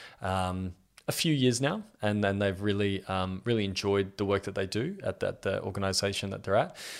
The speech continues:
Um, they're creative types, so they're in, in a space of, of, of creativity,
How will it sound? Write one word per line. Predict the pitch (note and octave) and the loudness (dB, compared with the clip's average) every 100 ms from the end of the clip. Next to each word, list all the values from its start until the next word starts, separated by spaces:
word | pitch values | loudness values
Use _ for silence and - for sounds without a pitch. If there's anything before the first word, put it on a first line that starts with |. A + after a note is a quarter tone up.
| - A2+ | -8 0
Um, | G#2+ G#2 A#2+ | 0 0 2
they're | C#3+ | 0
creative | - C#3 B2+ C3 - | 4 4 4 4 0
types, | C#3+ F3+ - | -2 0 -2
so | A2+ | 0
they're | G#2 G#2 | 0 0
in, | G#2 | -2
in | G#2+ G#2+ | -4 -4
a | |
space | - - G2+ - | -2 0 0 0
of, | G2 F2+ | -2 -6
of, | - G2 F2+ - - | -8 -8 -8 -12 -12
of | G2 - | -12 -6
creativity, | G#2 F#2+ - C3 C3+ B2+ | -4 -2 0 4 4 2